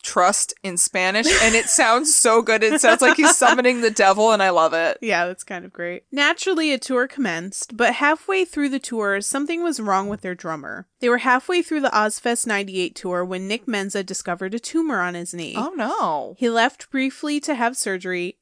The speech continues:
Speaker 2: and during the surgery, doctors discovered the tumor was benign. He
Speaker 1: Okay.
Speaker 2: tried to come back to his job, but Dave ended up firing him, believing he lied about having cancer. Do you see the trend?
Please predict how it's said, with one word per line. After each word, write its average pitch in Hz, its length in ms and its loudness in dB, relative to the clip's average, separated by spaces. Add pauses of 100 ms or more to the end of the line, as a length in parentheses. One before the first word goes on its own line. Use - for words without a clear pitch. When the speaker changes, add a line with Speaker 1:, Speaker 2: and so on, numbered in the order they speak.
Speaker 2:
and 214 100 -4
during 294 280 2
the 359 80 -2
surgery, 240 420 -4
doctors 220 500 -2
discovered 196 520 -6
the 196 80 -12
tumor 180 380 -8
was 175 220 -6
benign. 190 720 -4 (460)
He 254 120 -2
Speaker 1:
Okay. 233 120 -4
Speaker 2:
tried 233 220 2
to 320 60 -4
come 294 240 0
back 233 260 0
to 285 120 -4
his 277 160 -2
job, 170 440 -2 (260)
but 190 120 -10
Dave 269 240 2
ended 349 240 2
up 277 160 0
firing 269 540 2
him, 190 240 -6
believing 262 500 -2
he 262 200 -2
lied 247 440 2
about 226 280 4
having 220 360 -2
cancer. 196 760 -6 (1080)
Do 302 100 6
you 330 220 6
see 349 260 4
the 466 160 4
trend? 233 420 4